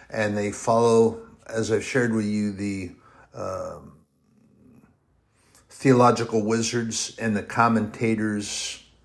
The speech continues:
the, the Yenta commentators, and I call them that because these are self-proclaimed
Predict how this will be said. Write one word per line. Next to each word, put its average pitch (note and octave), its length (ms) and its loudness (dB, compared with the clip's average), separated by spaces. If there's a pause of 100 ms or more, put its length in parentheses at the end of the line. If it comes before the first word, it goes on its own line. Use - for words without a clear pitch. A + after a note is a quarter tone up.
(440)
the, G2 420 -4 (120)
the G2+ 100 -6
Yenta A2+ 500 -2
commentators, A2+ 840 0
and G#2+ 100 -4
I G2 60 -6
call A2+ 240 2
them A2 100 0
that G#2 200 -2
because G2+ 400 -4
these B2+ 240 -4
are A#2+ 80 -4
self-proclaimed A#2+ 1080 -2